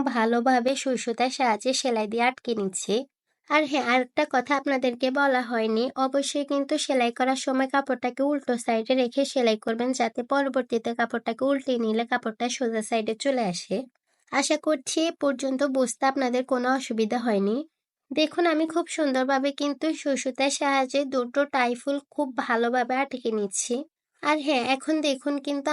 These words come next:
আমাদের এখানে মাঝখানে যে ফুটোটা করেছিলাম ওই ফুটোটা এখন দেখা যাচ্ছে না, কারণ মাঝখানে যে আমরা কুচিটা করেছিলাম ওই কুচির ভিতরে এই ফুটোটা চলে গিয়েছে। তো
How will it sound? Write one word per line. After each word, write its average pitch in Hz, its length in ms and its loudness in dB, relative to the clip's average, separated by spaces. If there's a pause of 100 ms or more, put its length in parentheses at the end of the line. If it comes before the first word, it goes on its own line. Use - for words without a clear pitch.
আমাদের 262 340 0
এখানে 262 380 0
মাঝখানে 277 580 0
যে 294 220 -2
ফুটোটা 240 420 -2 (120)
করেছিলাম 240 600 0
ওই 277 140 0
ফুটোটা 226 460 -2
এখন 262 200 -2
দেখা 226 280 -4
যাচ্ছে 220 420 -4
না, 202 160 -2 (640)
কারণ 294 320 2
মাঝখানে 294 560 0
যে 294 120 0
আমরা 262 240 0
কুচিটা 262 460 -4
করেছিলাম 262 680 0
ওই 294 140 0
কুচির 262 440 -4
ভিতরে 247 420 -2
এই 285 80 2
ফুটোটা 233 460 -2
চলে 277 300 -2
গিয়েছে। 220 480 -4 (280)
তো - 80 2